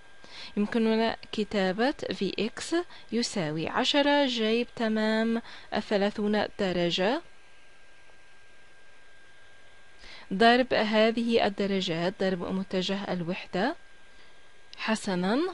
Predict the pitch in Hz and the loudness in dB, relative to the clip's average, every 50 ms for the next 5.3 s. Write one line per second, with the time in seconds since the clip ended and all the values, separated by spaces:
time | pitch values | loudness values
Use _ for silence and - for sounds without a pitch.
0 | 302 220 175 190 196 190 190 165 - - 190 190 185 - - 196 185 180 185 185 | -2 2 4 4 6 6 4 2 2 0 0 0 0 0 0 0 0 2 0 -2
1 | 190 - - 180 175 160 185 180 - - - - 185 185 220 285 381 - - - | -2 -2 -2 -2 -2 -2 -2 -4 -4 -6 -4 -2 0 2 2 2 0 -2 -8 -16
2 | - - - - - - - - - - - - - - - - - - - - | -18 -18 -20 -20 -20 -20 -20 -20 -20 -20 -18 -18 -18 -18 -18 -18 -18 -18 -18 -18
3 | - - - - - - - - - - - - - - - - - - - - | -18 -18 -18 -18 -18 -18 -18 -18 -18 -18 -18 -18 -18 -16 -16 -16 -18 -18 -18 -18
4 | - - - 196 190 - - - 190 185 180 - 190 185 185 - - 185 180 175 | -16 -8 -6 -4 -4 -4 -2 0 0 2 2 2 0 0 -2 -2 -2 -2 0 -2
5 | 190 - - - 202 190 | -2 -4 -4 -2 -2 -2